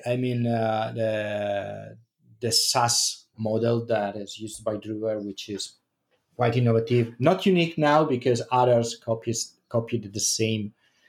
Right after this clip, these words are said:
way of delivering the solution. But, uh, but actually this was the first, and, uh, the vision was pretty clear at that point, uh, and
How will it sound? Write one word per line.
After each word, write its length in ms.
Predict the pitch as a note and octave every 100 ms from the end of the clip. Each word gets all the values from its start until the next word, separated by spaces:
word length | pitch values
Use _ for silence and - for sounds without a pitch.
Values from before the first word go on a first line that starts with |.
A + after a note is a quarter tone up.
| _ _ _ A2
way 220 | A2+ A2+
of 180 | G2 -
delivering 720 | F#2+ G2+ G#2+ A2+ A#2 A#2 - A2+
the 80 |
solution. 680 | A2 A2+ A2 - - A#2+ A#2+ _ - - -
But, 500 | A#2 C3+ B2+ B2 -
uh, 220 | B2+ A#2+ A#2+ _ _ _ _ -
but 160 | B2 D3
actually 520 | D3+ C#3+ C3 C3 -
this 220 | B2+ -
was 240 | C3+ A#2+ B2+
the 80 |
first, 560 | A#2+ C3 C3 C3 B2 - - C3
and, 560 | B2 A#2+ A#2 A#2 A2+
uh, 840 | A#2+ A2+ A2 A2 A2 A2 G#2+ A2 A2+
the 80 | A#2
vision 440 | B2+ C#3 C#3 A#2+
was 220 | A#2 A2+ -
pretty 240 | B2+ B2
clear 260 | B2 B2 B2
at 60 | A#2+
that 180 | A2+
point, 480 | A#2 A#2 A#2 A#2 A2+ - _ _ _
uh, 640 | A#2+ A2+ A2 A2 A2 A2 A#2 -
and 420 | B2 A#2 A2+ G#2